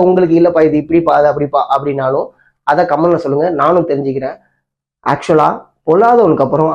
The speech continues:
அவருடைய கிராஃபை நீங்க கொஞ்சம் எடுத்து பார்த்தீங்க அப்படின்னா சேஞ்சஸ் இருந்துட்டே இருக்கும். எங்கேயுமே அவரை நம்ம ஜட்ஜ் பண்ணவே முடியாது. So இதனால தான் சொன்னேன், தனுஷ் ஒரு ஜட்ஜ் பண்ண முடியாத ஒரு ஆக்டர்னு சொல்றேன். And இதே மாதிரியான வீடியோ பார்க்க நம்மளுடைய சேனல் Action Cut with சதீஷை மறக்காம சப்ஸ்கிரைப் பண்ணுங்க.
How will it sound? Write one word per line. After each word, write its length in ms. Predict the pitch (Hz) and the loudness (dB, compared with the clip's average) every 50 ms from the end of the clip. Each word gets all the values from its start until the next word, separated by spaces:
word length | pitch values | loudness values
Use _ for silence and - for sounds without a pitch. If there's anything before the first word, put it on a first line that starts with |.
| 143 | 0
அவருடைய 340 | 135 135 131 135 135 135 139 135 131 | -2 0 0 -2 0 0 -2 -2 -2
கிராஃபை 300 | 139 143 147 147 - 151 147 | -2 -2 -4 -2 -2 -4 -4
நீங்க 140 | 143 139 139 135 | -4 -4 -6 -6
கொஞ்சம் 180 | 139 139 135 151 | -6 -2 -2 -2
எடுத்து 200 | 175 170 196 165 - 143 | -2 -2 -4 -2 0 -2
பார்த்தீங்க 320 | 151 160 - 170 151 143 135 | -2 -2 -4 -6 -6 -6 -6
அப்படின்னா 300 | 127 131 127 127 127 135 - - _ _ _ _ _ _ _ _ - | -6 -8 -8 -8 -10 -12 -12 -16 _ _ _ _ _ _ _ _ -2
சேஞ்சஸ் 320 | 170 170 170 170 - 151 | 0 0 0 -2 -2 -2
இருந்துட்டே 260 | 139 143 135 135 147 139 | -2 -2 0 0 0 -2
இருக்கும். 240 | 135 135 151 170 170 151 156 | 0 -2 -4 -2 0 0 0
எங்கேயுமே 340 | 175 180 202 196 165 160 160 151 | 2 2 2 2 2 2 0 0
அவரை 160 | 143 139 135 131 | -2 -2 -4 -6
நம்ம 140 | 131 131 - | -6 -6 -6
ஜட்ஜ் 160 | 143 135 - - | -6 -8 -4 -2
பண்ணவே 220 | 160 156 151 151 143 143 | -2 0 0 -2 -4 -4
முடியாது. 360 | 131 127 131 123 123 127 139 165 - _ _ _ _ _ _ _ _ - | -6 -6 -6 -8 -8 -10 -10 -12 -12 _ _ _ _ _ _ _ _ -4
So 60 | 156 151 147 139 - - 151 160 | -2 -2 -2 -4 -4 -2 0 0
இதனால 260 | 180 208 202 196 196 196 | 2 2 2 2 2 0
தான் 100 | 196 156 | -2 -2
சொன்னேன், 260 | 143 139 147 165 - - - 151 _ 151 147 | -2 -2 -2 -2 -4 -8 -12 -16 _ -2 0
தனுஷ் 340 | 143 143 156 170 170 170 - _ _ _ _ _ _ - | 0 2 2 0 -2 -2 -6 _ _ _ _ _ _ -4
ஒரு 100 | 143 139 135 135 | -2 -2 0 0
ஜட்ஜ் 220 | 170 170 170 - - | -2 -2 -2 -2 0
பண்ண 140 | 233 226 208 175 | 0 0 2 2
முடியாத 300 | 160 156 151 147 143 160 160 156 143 | 2 4 4 2 2 2 2 2 2
ஒரு 100 | 139 127 - - 135 | 0 -2 -2 -4 -6
ஆக்டர்னு 320 | 135 - 147 135 135 127 | -6 -6 -4 -4 -4 -4
சொல்றேன். 200 | 131 131 123 - - 151 | -4 -8 -8 -4 -2 0
And 100 | 156 151 147 | 0 0 2
இதே 140 | 151 190 220 233 | 2 2 2 2
மாதிரியான 280 | 233 220 220 214 208 196 170 | 2 2 2 2 4 2 4
வீடியோ 160 | 170 175 180 175 - | 4 2 2 2 0
பார்க்க 280 | 139 131 - 156 165 165 160 | 0 0 2 0 2 2 0
நம்மளுடைய 280 | 165 185 202 196 165 165 | 0 0 0 0 0 -2
சேனல் 260 | 160 156 165 165 - 160 | -2 -2 -2 -2 -2 -2
Action 200 | 170 - - 180 160 | -2 -2 -2 -2 -2
Cut 100 | 160 - 139 | -2 -4 -6
with 120 | 139 135 - 143 | -10 -8 -8 -8
சதீஷை 340 | 135 143 139 - 156 160 196 - - _ _ _ _ _ _ _ 131 135 | -8 -8 -8 -4 -2 -2 -2 -4 -10 _ _ _ _ _ _ _ -2 0
மறக்காம 420 | - 180 196 196 214 202 208 202 202 151 | 0 0 0 0 0 0 -2 0 -2 -4
சப்ஸ்கிரைப் 340 | 131 - - 185 175 160 147 | -4 -2 -2 -2 0 0 0
பண்ணுங்க. 280 | 139 131 131 139 147 | 0 0 -2 -2 -2